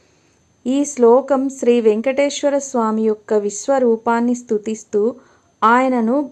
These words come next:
భక్తుడి శిరస్సు మరియు ప్రా-, ప్రాణాల రక్షకుడిగా కోరుతుంది. శిరస్సు శరీరంలో అత్యంత ముఖ్యమైన భాగం. ఇది జ్ఞానం, ఆలోచన మరియు బుద్ధికి నిలయం. అదేవిధంగా ప్రాణం, జీవశక్తి,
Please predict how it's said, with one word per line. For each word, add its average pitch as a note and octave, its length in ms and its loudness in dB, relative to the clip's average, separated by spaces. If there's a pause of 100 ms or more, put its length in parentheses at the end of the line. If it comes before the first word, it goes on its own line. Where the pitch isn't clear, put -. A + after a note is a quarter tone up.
(120)
భక్తుడి C#4+ 420 -4
శిరస్సు A#3+ 640 0
మరియు A3 380 -2
ప్రా-, A3 360 -4 (220)
ప్రాణాల C4 560 4
రక్షకుడిగా A#3+ 800 -2
కోరుతుంది. G3+ 760 -2 (560)
శిరస్సు D4+ 520 0
శరీరంలో B3 880 2 (160)
అత్యంత C#4 500 -4
ముఖ్యమైన A#3+ 680 -2
భాగం. G3+ 520 -6 (600)
ఇది B3+ 240 -2
జ్ఞానం, A3+ 640 -2 (100)
ఆలోచన A#3 720 2
మరియు A3+ 400 0
బుద్ధికి A3 640 -2
నిలయం. G3+ 440 -2 (140)
అదేవిధంగా G#3+ 800 0 (540)
ప్రాణం, C4 500 4
జీవశక్తి, A#3+ 880 0